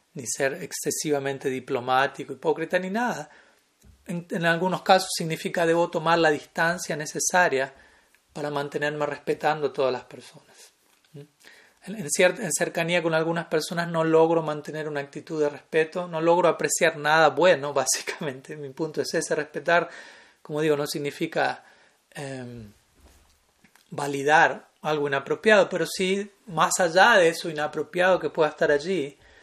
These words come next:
debo seguir observando cómo esa persona, esa jiva, es un alma que tiene un potencial brillante en conexión con Krishna. ¿Mm? Y especialmente si hablo de alguien que está practicando bhakti, pero que de alguna u otra manera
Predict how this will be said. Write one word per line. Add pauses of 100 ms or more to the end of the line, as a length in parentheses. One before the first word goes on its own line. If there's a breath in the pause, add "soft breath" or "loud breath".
(260 soft breath)
debo
seguir
observando (280 loud breath)
cómo
esa
persona, (280)
esa
jiva,
es
un
alma (380 soft breath)
que
tiene
un
potencial
brillante
en
conexión
con
Krishna. (400)
¿Mm? (800 loud breath)
Y
especialmente
si
hablo
de
alguien
que
está
practicando
bhakti,
pero
que
de
alguna
u
otra
manera